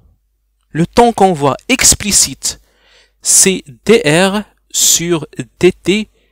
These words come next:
D T. Donc ça,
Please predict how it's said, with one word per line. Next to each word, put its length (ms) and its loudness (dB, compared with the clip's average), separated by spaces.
D 120 2
T. 200 -12
Donc 240 -6
ça, 340 2